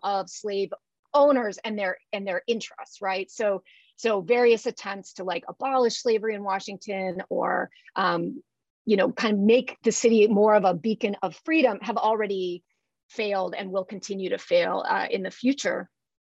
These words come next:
And among those laws, um, and policies in D C were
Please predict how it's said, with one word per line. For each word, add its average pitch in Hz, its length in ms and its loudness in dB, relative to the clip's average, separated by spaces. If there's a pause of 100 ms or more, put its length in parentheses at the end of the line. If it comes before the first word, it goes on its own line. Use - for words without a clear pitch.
(260)
And 247 140 4
among 240 340 4
those 233 240 4
laws, 185 480 -2 (400)
um, 202 220 -6
and 202 120 -12
policies 190 880 -6
in 196 140 -8
D 190 180 -8
C 214 540 2
were 202 460 0